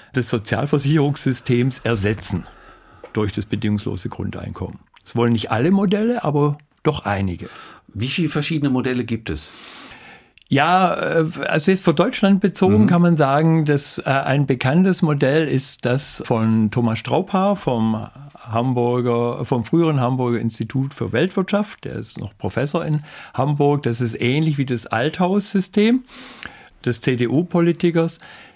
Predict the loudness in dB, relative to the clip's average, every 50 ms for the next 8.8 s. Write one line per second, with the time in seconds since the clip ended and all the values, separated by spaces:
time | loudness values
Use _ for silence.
0 | _ _ 0 2 2 2 2 2 2 2 2 0 0 0 0 0 2 2 2 2
1 | 2 0 0 0 2 2 2 0 0 0 -2 0 0 0 2 2 0 0 -2 -2
2 | 0 0 0 0 0 -2 -4 -4 -2 -2 -2 -2 -2 -2 -2 -2 0 0 0 0
3 | 0 0 2 0 0 0 -2 -4 -4 -4 -2 -2 -2 -2 -2 -4 -4 -4 -4 -2
4 | -2 0 0 0 0 2 0 0 2 0 0 0 0 2 2 2 2 0 0 0
5 | 0 2 2 0 0 0 -2 -2 -2 -2 0 0 0 0 0 0 0 0 0 2
6 | 2 0 0 2 0 0 0 0 0 -2 0 0 -2 -4 -2 -2 -2 0 0 0
7 | 0 0 0 -2 -2 -2 -2 0 0 0 -2 -2 -2 -4 -2 0 0 2 2 4
8 | 4 4 4 4 2 0 0 0 0 2 2 2 2 2 0 -2